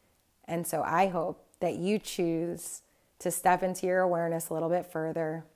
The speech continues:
even if it doesn't feel so good, and work out the kinks so that you can release that density and welcome in more light. New moon blessings to you.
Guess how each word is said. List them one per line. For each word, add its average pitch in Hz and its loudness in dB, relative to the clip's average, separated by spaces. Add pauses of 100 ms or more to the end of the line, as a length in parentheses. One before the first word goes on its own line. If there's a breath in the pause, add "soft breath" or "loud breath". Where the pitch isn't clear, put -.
(120)
even 185 0
if 190 -2
it 185 -2
doesn't 190 0
feel 175 2
so 185 0
good, 160 -4 (760 soft breath)
and 170 -4
work 185 4
out 185 8
the 190 0
kinks 156 -4
so - -2
that 156 0
you 165 -2
can 165 -6
release 180 2
that 180 2
density 165 -2 (360 soft breath)
and 165 0
welcome 170 6
in 165 -2
more 165 -4
light. 143 -6 (2500 soft breath)
New 196 6
moon 202 4
blessings 185 4
to - -2
you. 180 6